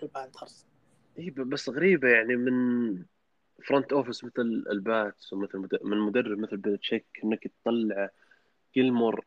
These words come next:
Speaker 2: ريليس ولا، يعني هو أنا أشوف إن السبب إن قيمته صارت بس جولة سادسة هي إن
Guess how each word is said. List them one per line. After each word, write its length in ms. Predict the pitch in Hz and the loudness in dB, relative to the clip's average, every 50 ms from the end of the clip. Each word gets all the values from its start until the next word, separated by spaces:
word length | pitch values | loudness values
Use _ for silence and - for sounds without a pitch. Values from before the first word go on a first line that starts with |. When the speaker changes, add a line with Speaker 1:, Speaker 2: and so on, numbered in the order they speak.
| _ - | _ -12
Speaker 2:
ريليس 720 | - 113 113 117 131 143 139 120 104 - - - - - - | -8 -4 -2 2 4 4 4 4 2 -2 -6 -12 -14 -12 -10
ولا، 460 | 110 101 101 101 104 98 92 - - | -8 -6 -4 -4 -2 -2 -4 -4 -4
يعني 220 | - 107 113 127 135 | -2 0 2 2 2
هو 300 | - 180 190 196 180 175 | 2 2 4 4 6 8
أنا 100 | 165 165 | 6 6
أشوف 260 | 156 - 180 160 - | 6 4 2 2 2
إن 120 | 165 156 | 2 4
السبب 640 | 156 147 135 - - - - - 185 170 151 123 113 - - _ _ - _ _ _ _ _ _ - - | 4 4 2 -2 -4 -4 0 2 4 4 4 2 0 -2 -12 _ _ -20 _ _ _ _ _ _ -2 2
إن 120 | 117 123 | 4 4
قيمته 420 | 127 - 160 156 139 120 104 - 110 | 4 8 8 8 8 8 6 2 0
صارت 360 | - - 135 135 123 113 - _ - | 2 4 6 6 6 6 2 _ 0
بس 240 | 143 131 - - | 0 0 2 4
جولة 180 | 143 139 131 123 | 4 6 6 4
سادسة 340 | - - 151 143 - - 135 | 4 2 0 0 0 0 2
هي 140 | 156 180 151 | 6 6 8
إن 420 | 156 151 156 147 143 147 151 | 8 8 6 6 4 0 -4